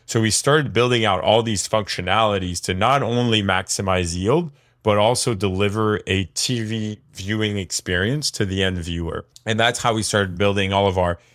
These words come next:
ad pod optimization tools, our creative validation suite, so being able to recognize different ads that are coming from different programmatic partners, and then applying business rules to that.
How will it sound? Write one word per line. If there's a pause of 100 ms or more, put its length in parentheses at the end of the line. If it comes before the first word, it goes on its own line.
(140)
ad
pod
optimization
tools,
our
creative
validation
suite,
so
being
able
to (360)
recognize
different
ads
that
are
coming
from
different (400)
programmatic
partners, (280)
and
then
applying
business
rules
to
that.